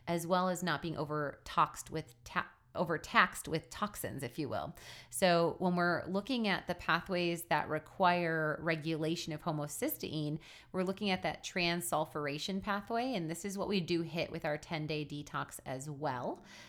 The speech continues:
Um, and we do know that for individuals that are M T H F R or have that genetic impact on methyl tetrahydrofolate reductase enzyme,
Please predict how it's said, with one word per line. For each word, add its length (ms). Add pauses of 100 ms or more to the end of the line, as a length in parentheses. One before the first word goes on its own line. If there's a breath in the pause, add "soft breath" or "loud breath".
(120 loud breath)
Um, 360
and 180
we 140
do 260
know 200
that 220
for 100
individuals 520
that 120
are 180
M 200
T 200
H 200
F 220
R 520
or 140
have 220
that 200
genetic 560
impact 500
on 340 (120)
methyl 420
tetrahydrofolate 1120
reductase 760
enzyme, 600